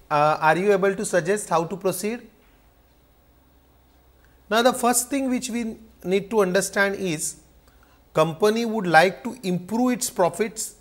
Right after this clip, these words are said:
by improving the product mix. So, the idea is a product which is giving you less profits will have to be dropped,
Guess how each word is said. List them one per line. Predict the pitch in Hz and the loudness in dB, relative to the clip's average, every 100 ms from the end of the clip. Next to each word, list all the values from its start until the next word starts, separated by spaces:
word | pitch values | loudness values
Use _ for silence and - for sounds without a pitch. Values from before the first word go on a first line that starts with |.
| _ | _
by | 139 160 180 208 - - _ _ _ _ _ _ | 2 8 8 6 -2 -18 _ _ _ _ _ _
improving | 165 170 175 214 220 247 233 | -4 -4 -2 -4 -2 0 0
the | |
product | 240 175 156 147 | 0 2 2 2
mix. | 139 110 - - - _ _ _ _ _ _ _ _ | -4 -8 -6 -8 -8 _ _ _ _ _ _ _ _
So, | - 220 233 | 0 2 4
the | 220 | 4
idea | 151 151 208 254 | 4 2 2 2
is | 240 226 226 - - _ _ - | 2 0 -4 -6 -8 _ _ -4
a | 175 | -4
product | - 170 170 226 233 - - | 2 6 6 6 2 -16 -12
which | 165 185 220 | -8 -6 -6
is | 220 - | -6 -6
giving | - 180 190 226 | -6 -6 -4 -6
you | 220 226 | -6 -2
less | 185 196 - | 2 2 0
profits | - 214 202 170 - - - _ _ _ _ _ _ _ _ _ _ _ | 2 0 2 -2 -2 -8 -8 _ _ _ _ _ _ _ _ _ _ _
will | 170 | 6
have | 190 190 | 6 6
to | 196 | 2
be | 190 | 0
dropped, | 156 147 147 - - | 4 6 6 6 -12